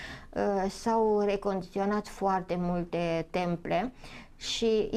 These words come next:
este una dintre statuile cele mai mari din, uh, statuia lui Buddha culcat, care are douăzeci de metri.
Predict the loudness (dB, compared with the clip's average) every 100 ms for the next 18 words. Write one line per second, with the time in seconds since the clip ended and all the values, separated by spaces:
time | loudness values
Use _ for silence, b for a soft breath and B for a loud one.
0 | 2 2 4 4 4 2 2 0 0 -2
1 | 0 0 2 2 2 0 -2 0 2 2
2 | 2 0 0 0 0 0 -4 -6 -4 -2
3 | 0 0 0 0 -2 -4 -4 -6 -6 -8
4 | -8 -10 -4 -4 0 0 2 0 0 0
5 | -2 -2 -6 -4 -4 -4 -4 -2 0 0
6 | 0 -2 -2 0 2 0 -2 -4 -4 -4
7 | -2 0 -2 -4 -8 -14